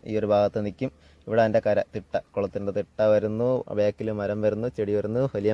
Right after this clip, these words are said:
മരങ്ങൾ വരുന്നു. അപ്പോൾ ആ രീതിയിൽ നമ്മൾ വരച്ച് just ഒരു ഔട്ട്ലൈൻ വരച്ച് എടുത്തിട്ടുണ്ട്. അപ്പോൾ നമ്മൾ ഈ കാണുന്ന പോലെ ഏറെക്കുറെ ആ ഒരു സ്ഥലത്തിൻ്റെ ചെറിയൊരു ഐഡിയ നമുക്ക്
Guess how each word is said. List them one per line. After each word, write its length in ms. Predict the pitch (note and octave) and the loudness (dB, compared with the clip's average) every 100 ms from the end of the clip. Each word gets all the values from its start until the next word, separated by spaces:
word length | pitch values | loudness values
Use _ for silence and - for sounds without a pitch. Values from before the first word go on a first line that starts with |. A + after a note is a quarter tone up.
| G#2+ | 0
മരങ്ങൾ 200 | G#2+ G#2+ | 0 0
വരുന്നു. 180 | G#2+ C3+ - - - | 0 -2 -6 -20 -2
അപ്പോൾ 120 | - C#3+ | 4 6
ആ 20 | C#3+ | 6
രീതിയിൽ 160 | C#3+ C#3 | 4 4
നമ്മൾ 140 | C#3+ D3 _ B2 | 2 2 _ 0
വരച്ച് 320 | A#2 - C#3 - | 0 0 -8 -6
just 260 | A2+ - D3+ | -10 -4 0
ഒരു 100 | D3 C#3+ - A#2+ | 0 0 0 0
ഔട്ട്ലൈൻ 320 | A2 B2 B2 | 0 -2 0
വരച്ച് 260 | A#2 A2 C3+ - _ G#2 | 0 0 -6 -10 _ -6
എടുത്തിട്ടുണ്ട്. 380 | G#2 G2 G#2 G2 | -6 -4 -2 0
അപ്പോൾ 180 | A#2 A#2 | 0 4
നമ്മൾ 180 | D#3+ E3+ | 8 8
ഈ 60 | E3+ E3 | 6 6
കാണുന്ന 360 | D#3+ D#3+ D#3+ D#3 | 6 4 4 4
പോലെ 220 | D#3 E3+ - D3 C#3 | 4 2 0 0 2
ഏറെക്കുറെ 520 | C#3+ D3 - D3+ D#3 - C#3+ C3+ | 2 0 -2 2 2 0 0 4
ആ 20 | C#3 C#3 | 6 6
ഒരു 160 | D3 - - | 4 -4 -18
സ്ഥലത്തിൻ്റെ 680 | - B2 B2 A#2 C#3 C3+ C3 B2 | -2 0 0 -2 -4 -2 -2 2
ചെറിയൊരു 640 | B2 B2 C3+ C#3 C#3+ C#3+ D3 - B2 | 2 4 4 6 6 4 2 0 4
ഐഡിയ 200 | C3 C#3 B2+ | 6 6 4
നമുക്ക് 200 | B2 | 2